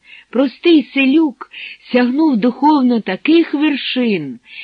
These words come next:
які не снились навіть найрозумнішим з усього панства. "Поминайте Тараса, брата нашого", — припрошувала Ярина Сошенка, як найстаршого, подаючи йому чарчину.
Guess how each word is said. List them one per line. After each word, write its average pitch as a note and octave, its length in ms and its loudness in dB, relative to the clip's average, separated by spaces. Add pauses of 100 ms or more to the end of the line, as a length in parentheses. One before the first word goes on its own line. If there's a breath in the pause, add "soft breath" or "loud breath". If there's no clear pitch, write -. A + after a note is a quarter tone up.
(180 loud breath)
які G#3 360 0
не A#3+ 160 2
снились B3+ 600 2
навіть A#3 480 0
найрозумнішим G#3+ 1600 0 (300 loud breath)
з E3 120 -8
усього F#3 440 -2
панства. D#3 720 -12 (960)
"Поминайте D4 680 0
Тараса, D3+ 600 -8
брата D#3 460 -6
нашого", — D3+ 600 -10 (400 loud breath)
припрошувала E3+ 800 -4
Ярина D#3+ 600 -4
Сошенка, G3 680 -4 (320 loud breath)
як D3+ 260 -6
найстаршого, C3+ 1040 -8 (280 loud breath)
подаючи E3 600 -4
йому D3 360 -6
чарчину. C3 760 -14